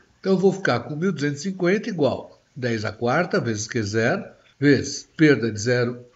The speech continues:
a um foi dada dois metros, perda de dois a três foi dada quatro metros, mais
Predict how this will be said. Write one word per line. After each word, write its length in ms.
a 140
um 160
foi 180
dada 300
dois 300
metros, 560
perda 320
de 80
dois 260
a 100
três 300
foi 220
dada 420
quatro 380
metros, 500
mais 540